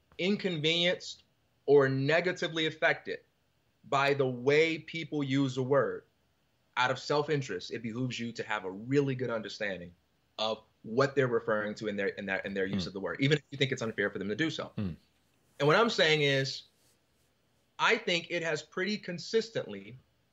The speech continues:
Speaker 1: always referred to the same thing, even though that same thing might manifest in a dramatic way like Hitler,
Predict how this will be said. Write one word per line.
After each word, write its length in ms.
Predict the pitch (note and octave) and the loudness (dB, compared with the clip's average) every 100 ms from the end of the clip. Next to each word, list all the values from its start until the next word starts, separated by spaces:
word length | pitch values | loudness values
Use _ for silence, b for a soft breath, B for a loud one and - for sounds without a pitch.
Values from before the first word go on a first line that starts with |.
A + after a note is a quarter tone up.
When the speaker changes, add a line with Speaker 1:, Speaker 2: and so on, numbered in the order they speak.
| _ _ _ _ _ | _ _ _ _ _
Speaker 1:
always 460 | E3 F#3+ A3 A3 F#3 | 4 8 10 8 4
referred 540 | F3+ F3+ F3+ F3+ D3+ | -6 0 0 0 -4
to 320 | - D#3+ D#3 C#3+ | -8 -4 -2 2
the 140 | D3 | 2
same 640 | - - F3+ F#3+ G3 F#3+ | 2 -4 2 4 4 0
thing, 500 | - G#3 A2+ G#2+ D3 _ _ _ _ _ - | 0 -2 -2 -6 -12 _ _ _ _ _ -2
even 460 | F#3 G#3 G3+ F#3+ E3+ | 2 4 4 4 4
though 180 | F3 F3 | 4 6
that 200 | E3+ - | 2 0
same 380 | - D#3+ D#3+ D3+ | -2 0 0 2
thing 240 | D#3 D#3 | 2 2
might 240 | C#3+ C#3 | 0 0
manifest 640 | B2+ C#3 C#3+ C#3 C3+ C3+ - | 0 2 0 0 0 0 -4
in 120 | B2+ | -2
a 80 | A#2+ | -2
dramatic 520 | A2 A2+ A#2 A2+ A2+ | -4 -4 0 0 -2
way 220 | G#2+ G2+ | -2 -2
like 240 | F#2+ F2+ - | -2 -4 -2
Hitler, 460 | F#3 - F3 F3 | -2 2 0 -2